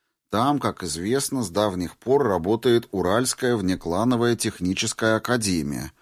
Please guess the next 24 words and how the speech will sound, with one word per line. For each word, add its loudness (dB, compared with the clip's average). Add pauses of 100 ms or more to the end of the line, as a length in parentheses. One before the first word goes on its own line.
(200)
У 0
В 2
Т -2
А, 0 (280)
среди 0
попечителей -6
которых -6
числятся -6
Мещерские. -4 (580)
Я 2
ответил, 0
что -4
меня 2
это -2
не 4
удивляет. 0 (240)
Соответствующие -2
справки -4
навёл 0
мастер -2
Багус. -6 (340)
«Конечно, -2
не 2
удивляет». 0